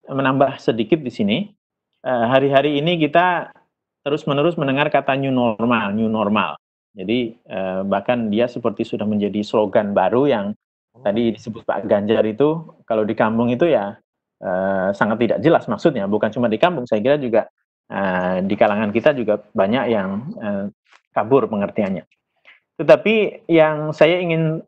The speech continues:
tegaskan pagi ini adalah bahwa, eh, kita punya webinar macam-macam, kita punya acara macam-macam, riset macam-macam, berita macam-macam yang pakai new normal. Eh, tetapi seringkali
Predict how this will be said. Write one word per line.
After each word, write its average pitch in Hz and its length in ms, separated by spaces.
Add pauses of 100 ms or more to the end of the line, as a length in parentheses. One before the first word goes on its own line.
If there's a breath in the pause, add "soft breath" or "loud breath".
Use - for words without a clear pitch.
(100)
tegaskan 139 560
pagi 127 320
ini 180 160
adalah 143 320
bahwa, 139 480 (1500)
eh, 135 480
kita 151 240
punya 147 320
webinar 143 640
macam-macam, 160 640
kita 147 240
punya 139 400
acara 143 320
macam-macam, 160 540 (100)
riset 156 240
macam-macam, 147 560
berita 139 320
macam-macam 147 480
yang 156 240
pakai 151 240
new 147 160
normal. 131 400 (720)
Eh, 127 640 (380)
tetapi 160 320
seringkali 170 680